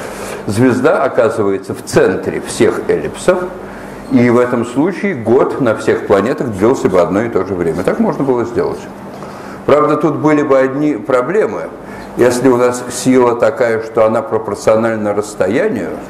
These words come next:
то тогда Солнце бы, конечно, притягивало наши планеты, но далекие галактики, они бы сильнее притягивали, но расстояние это больше. Но поэтому уж если создавать мир в таком виде,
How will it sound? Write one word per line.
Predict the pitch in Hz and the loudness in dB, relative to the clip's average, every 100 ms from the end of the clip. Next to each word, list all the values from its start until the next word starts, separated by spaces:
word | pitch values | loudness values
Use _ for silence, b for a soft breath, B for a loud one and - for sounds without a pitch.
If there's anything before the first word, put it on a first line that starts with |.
| B B B | B B B
то | - | 2
тогда | 107 107 104 117 117 117 - - | 4 4 4 2 2 0 -6 -10
Солнце | - 131 120 110 117 | -2 2 4 2 0
бы, | 107 | 2
конечно, | 104 107 110 - 104 | 2 0 0 -4 -6
притягивало | 98 101 - 143 160 101 90 90 | -4 -2 2 2 2 0 0 -2
наши | 90 - 95 | -6 -6 -6
планеты, | 95 92 95 85 - - B B | -2 -2 -2 -4 -4 -6 B B
но | 107 | 2
далекие | 110 113 123 185 - 135 104 | 4 4 4 0 0 -2 2
галактики, | 101 95 - - 82 90 | 2 2 0 -4 -2 0
они | 90 | 0
бы | 90 101 | -2 -2
сильнее | 135 147 156 92 | 2 2 2 -2
притягивали, | - 82 - 80 - - - - - | -6 -6 -4 -4 -4 -6 -4 -8 -4
но | 95 | -2
расстояние | 95 - 113 101 82 82 | 0 2 4 4 0 -2
это | 90 104 | 2 2
больше. | 92 - - - - B B B 120 104 | 2 0 -8 -14 -14 B B B -8 0
Но | 120 | 2
поэтому | 127 127 135 143 131 | 4 4 4 2 0
уж | 127 | 0
если | 131 - 120 | 0 0 -4
создавать | 113 104 120 127 123 | -4 2 4 4 2
мир | 120 120 | 0 -2
в | 117 | 0
таком | 113 107 117 104 | 0 0 0 0
виде, | 165 226 110 | -2 0 0